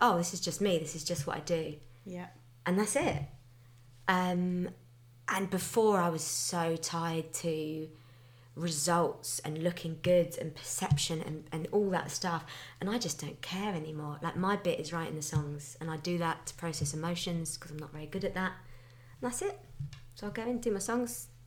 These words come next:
Speaker 1: send them to you, and that's it. It's done.
Speaker 2: <laughs>
Speaker 1: So, yeah, I think there was two. There was one going back to music, going back to songwriting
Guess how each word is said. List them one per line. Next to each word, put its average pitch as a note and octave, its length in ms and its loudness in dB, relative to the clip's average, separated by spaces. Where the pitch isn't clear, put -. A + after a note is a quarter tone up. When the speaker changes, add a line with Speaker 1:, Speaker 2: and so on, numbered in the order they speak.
Speaker 1:
send A3+ 280 2
them G3+ 140 2
to G#3 120 2
you, A#3 260 12
and A#3 80 6
that's B3+ 180 8
it. D#4 220 8
It's - 120 2
done. A#3+ 280 8
Speaker 2:
<laughs> - 240 -2
Speaker 1:
So, G#3 720 8
yeah, G#3+ 400 10
I F#3+ 60 10
think A3 220 6
there G#3 140 8
was G3+ 140 6
two. G#3 340 10
There F#3+ 140 6
was F3+ 140 4
one G3+ 320 8
going F#3+ 240 6
back E3+ 180 4
to - 100 2
music, F3 380 2
going G3+ 160 6
back F3+ 140 6
to E3+ 80 0
songwriting E3 720 2